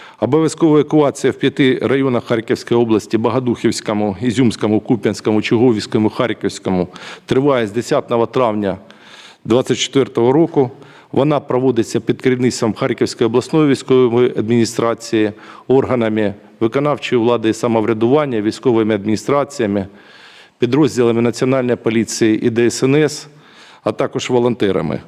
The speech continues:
Рятувальники безпосередньо залучені до евакуаційних заходів по Куп'янській, Кіндрашівській, Курилівській, Петропавлівській громадах Куп'янського району. З цією метою, з цією метою залучається броньована техніка.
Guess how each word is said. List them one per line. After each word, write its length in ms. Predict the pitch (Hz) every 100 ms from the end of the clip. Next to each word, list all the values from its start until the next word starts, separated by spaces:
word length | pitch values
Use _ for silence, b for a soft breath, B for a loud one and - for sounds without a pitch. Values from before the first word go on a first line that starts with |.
| - B B B B B -
Рятувальники 640 | 135 156 180 165 147 147
безпосередньо 680 | 131 - 147 - 151 135 123
залучені 520 | 139 147 - 131 123
до 280 | 123 135 -
евакуаційних 600 | 135 143 139 - 135 127
заходів 640 | 110 113 - 113 110 - - - - _ _ _ -
по 120 | -
Куп'янській, 680 | 147 160 127 131 104 - 117
Кіндрашівській, 720 | - 127 135 - 143 - 131
Курилівській, 720 | 107 131 135 117 - - 107 98 B B B B B B
Петропавлівській 720 | 143 135 135 175 165 139 143
громадах 460 | 120 139 143 127 -
Куп'янського 520 | 123 120 107 120 120
району. 440 | 120 120 107 98 92 B B B B
З 120 | -
цією 240 | 139 143
метою, 400 | 131 127 156 139 -
з 200 | - -
цією 260 | 139 143
метою 380 | 127 120 147 123
залучається 640 | 101 135 127 151 123 107 120
броньована 480 | 123 143 160 135 127
техніка. 640 | 139 123 - 107 117 95